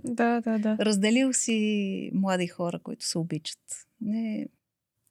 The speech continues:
Speaker 1: Дано да
Speaker 2: не
Speaker 1: са
Speaker 2: беше
Speaker 1: добре.
Speaker 2: нормално. Да, с-, с-, вярвам, че са добре, защото в Киев, а, много внимават и, нали, противоракетната отбрана работи. Така че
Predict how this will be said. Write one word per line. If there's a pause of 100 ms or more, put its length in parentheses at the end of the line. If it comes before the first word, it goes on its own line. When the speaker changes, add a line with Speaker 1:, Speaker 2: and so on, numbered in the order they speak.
(120)
Speaker 1:
Дано
да
Speaker 2:
не
Speaker 1:
са
Speaker 2:
беше
Speaker 1:
добре.
Speaker 2:
нормално.
Да,
с-,
с-,
вярвам,
че
са
добре,
защото
в (120)
Киев,
а,
много
внимават
и,
нали, (100)
противоракетната
отбрана
работи. (1200)
Така
че